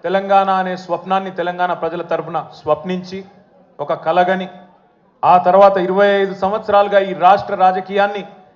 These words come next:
శాసించి అల్టిమేట్గా సావు నోట్లో తలబెట్టి తెలంగాణను సాధించిన కారణ జన్ముడు మన నాయకుడు కేసీఆర్ గారు అనడంలో రెండో ఆలోచన ఎవరికి కూడా లేదు.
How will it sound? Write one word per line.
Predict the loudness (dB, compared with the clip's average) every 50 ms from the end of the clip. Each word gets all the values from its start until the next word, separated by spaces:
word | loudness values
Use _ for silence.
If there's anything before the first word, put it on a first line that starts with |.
| _ _ _
శాసించి | -16 -6 0 4 4 4 4 2 -4 -10 -10 -12 -10 -10 -12 -12 -14 -20 _ _ _ _ _ _ _ _ _ _ -4
అల్టిమేట్గా | -4 -4 -4 -4 -4 -4 -4 -2 2 2 4 4 2 -2 -10 -16 -20 -20 _ _ _
సావు | 0 4 6 6 6 4 2
నోట్లో | 0 -2 -2 -2 -2 -4 -4 -2
తలబెట్టి | 0 0 0 0 0 -4 -6 -4 -4 -4 -4 -6 -8 -14 -20 -20 _ _ _ -4
తెలంగాణను | -2 -2 0 2 4 4 4 6 4 2 0 -2
సాధించిన | -6 -2 2 4 4 4 4 0 -8 -8 -6 -6 -6
కారణ | -6 -2 2 6 6 6 6 6 2
జన్ముడు | -2 -4 -4 -4 -2 0 4 4 4 4 2 -4 -16 -20 -20 -10 -4
మన | -2 0 0 2
నాయకుడు | 2 4 4 4 4 2 -2 -6 -8
కేసీఆర్ | -8 -8 -8 -8 -6 -2 0 0 0 2
గారు | 2 2 2 0
అనడంలో | 0 -4 -4 -4 -2 -2 0 0 0 -2 -4 -8 -16 -18 -20 -16 -10
రెండో | -6 -4 0 4 4 6
ఆలోచన | 6 4 2 0 -6 -6
ఎవరికి | -8 -8 -8 -8 -8
కూడా | -8 -6
లేదు. | -4 -6 -6